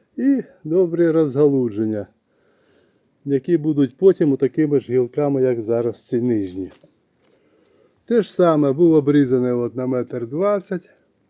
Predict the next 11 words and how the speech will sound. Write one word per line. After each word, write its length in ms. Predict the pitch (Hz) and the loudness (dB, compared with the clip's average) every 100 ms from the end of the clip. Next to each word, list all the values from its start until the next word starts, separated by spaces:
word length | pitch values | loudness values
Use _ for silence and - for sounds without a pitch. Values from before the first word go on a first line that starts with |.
| _ _ _ _ - | _ _ _ _ -8
Отут 440 | 170 170 208 190 | -6 -4 -4 0
ріс 480 | 175 185 165 - - _ _ _ _ _ _ _ _ | 0 0 -2 -6 -20 _ _ _ _ _ _ _ _
конкурент 720 | 156 156 165 170 156 131 101 - _ _ _ _ _ _ _ _ _ _ _ - | -2 0 2 2 4 2 -2 -12 _ _ _ _ _ _ _ _ _ _ _ 0
товстий. 520 | 143 117 - 135 117 | 0 0 -2 0 0
Ви 120 | 120 | 0
бачите, 480 | 131 160 - 123 123 | 0 0 -2 -8 -6
товщина 560 | 135 120 - 143 151 | -6 -6 -4 -4 -2
його 280 | 143 120 127 | -2 -2 -4
була, 360 | 123 131 139 127 _ _ _ _ _ _ _ _ | -4 -4 -2 -6 _ _ _ _ _ _ _ _
цього 320 | - 127 123 | -6 -4 -4
конкурента, 840 | 135 120 110 135 165 156 143 131 | -6 -8 -4 -2 0 -2 -4 -8